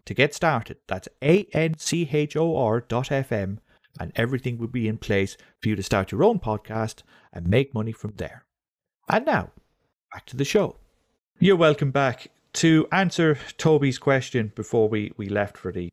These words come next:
fantastic commercial break, what's the alternative? Um, I said when Arsene Wenger left that the way to judge whether someone needs to l-, leave their job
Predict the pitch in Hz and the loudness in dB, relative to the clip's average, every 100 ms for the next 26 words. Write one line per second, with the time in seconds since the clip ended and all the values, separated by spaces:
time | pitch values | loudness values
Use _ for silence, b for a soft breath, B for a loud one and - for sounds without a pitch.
0 | _ - 95 113 101 - - 95 92 92 | _ -10 -4 -4 -4 -10 -8 -8 -8 -6
1 | 92 90 87 - b b b b 113 113 | -4 -6 -8 -18 b b b b 0 0
2 | - 110 101 - 107 101 92 85 85 - | -2 -2 -2 0 -2 -2 -6 -12 -12 -18
3 | _ - 120 123 123 123 127 _ - - | _ -6 0 2 2 0 -4 _ -14 -2
4 | 165 185 170 160 147 143 131 131 123 120 | 0 0 0 0 2 2 0 0 -2 -6
5 | - 120 123 113 107 107 98 98 - - | -4 -4 -6 -6 -6 -4 -2 -4 -6 -4
6 | 90 90 - _ _ _ _ _ b _ | -4 -4 -10 _ _ _ _ _ b _
7 | 113 110 127 143 127 - 120 113 113 107 | -4 2 2 0 -4 -4 -4 0 0 0
8 | 107 - 117 107 101 104 98 - 95 - | -6 -8 -6 -6 -6 -8 -10 -10 -10 -10
9 | _ - 101 92 92 92 90 85 87 | _ -6 -6 -6 -8 -8 -10 -10 -16